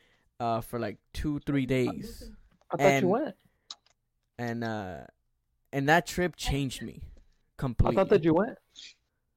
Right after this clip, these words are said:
Speaker 1: I did go.
Speaker 2: Oh.
Speaker 1: No, I'm saying, like, because, be-, because of them, I, I'm like,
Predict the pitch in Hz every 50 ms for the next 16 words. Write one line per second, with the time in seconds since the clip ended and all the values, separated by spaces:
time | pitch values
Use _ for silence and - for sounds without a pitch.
0 | _ - 139 143 135 240 269 220 147 139 113 - - - - - - _ _ _
1 | _ _ _ _ _ _ _ _ _ _ _ _ _ - - - 170 170 151 143
2 | 139 _ - - _ _ _ _ - - 156 170 170 175 160 - - 196 202 196
3 | 185 175 151 - - - - - _ _ - - - 147 - - - - 170 151
4 | 135 135 147 127 - - - 135 135 147 - - 160 143 143 131 117 117 120 143
5 | 143 131 120 117 - - - - 117 127 113 120 123 123 123 120 117 - - -